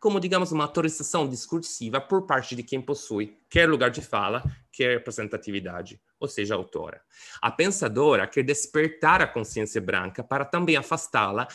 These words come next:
da ideia falaciosa de que falar de racismo é inevitavel-, inevitavelmente um ato racista.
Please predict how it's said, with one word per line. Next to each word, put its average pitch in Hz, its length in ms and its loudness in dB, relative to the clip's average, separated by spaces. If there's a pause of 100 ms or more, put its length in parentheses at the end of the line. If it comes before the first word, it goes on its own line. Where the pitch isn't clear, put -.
(140)
da 151 100 4
ideia 147 260 4
falaciosa 120 840 -2 (180)
de - 120 -12
que - 100 -18
falar 151 220 2
de 123 100 -2
racismo 110 680 -6 (180)
é 156 80 4
inevitavel-, 147 640 0
inevitavelmente 139 1120 -2
um 147 120 -2
ato 98 280 -4
racista. - 720 -6